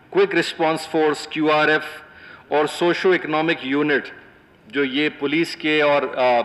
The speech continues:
levies के हवाले से हैं, इसके अंदर हम एक बहुत बड़ी investment करने जा रहे हैं ताकि उन चीज़ों को बेहतर हो। Strengthening of, uh, security, surveillance systems and workshop different, uh, for minorities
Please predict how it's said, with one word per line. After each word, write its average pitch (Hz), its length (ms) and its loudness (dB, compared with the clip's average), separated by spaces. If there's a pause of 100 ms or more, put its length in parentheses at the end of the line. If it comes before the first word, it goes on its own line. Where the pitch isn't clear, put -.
(420)
levies 139 360 -2
के 151 100 -2
हवाले 135 320 0
से 147 160 -6
हैं, 131 240 -4
इसके - 300 -6
अंदर 135 260 -2
हम 131 200 -4
एक 117 120 -6
बहुत 123 160 -2
बड़ी 123 220 -4
investment 120 480 -6
करने 123 240 -2
जा 120 180 -2
रहे 127 100 0
हैं 123 100 -4
ताकि 117 200 -4
उन 120 120 -6
चीज़ों 120 300 -8
को 120 120 -4
बेहतर 117 320 -2
हो। 123 160 0 (460)
Strengthening 156 580 -2
of, 156 320 0
uh, 139 100 0
security, 143 680 -2 (320)
surveillance 143 640 0
systems 143 460 -2
and 127 160 -2
workshop 143 440 0 (600)
different, 170 480 -2
uh, 143 260 2
for 139 220 0
minorities 143 720 0